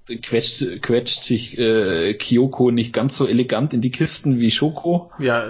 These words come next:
Speaker 2: Shoko kommt einfach einen Zentimeter weiter rein oder so, keine Ahnung.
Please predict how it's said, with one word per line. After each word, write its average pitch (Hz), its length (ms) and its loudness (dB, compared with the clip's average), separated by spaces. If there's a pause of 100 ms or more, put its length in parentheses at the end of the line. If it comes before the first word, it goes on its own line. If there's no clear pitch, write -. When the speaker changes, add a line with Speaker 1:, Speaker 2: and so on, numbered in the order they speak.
(180)
Speaker 2:
Shoko 139 340 -2
kommt 139 260 -4
einfach 123 260 -2
einen 127 120 -4
Zentimeter 120 760 -2
weiter 107 300 -2
rein 104 360 -6
oder 104 180 -6
so, 110 120 -8
keine 104 340 -10
Ahnung. 107 200 -12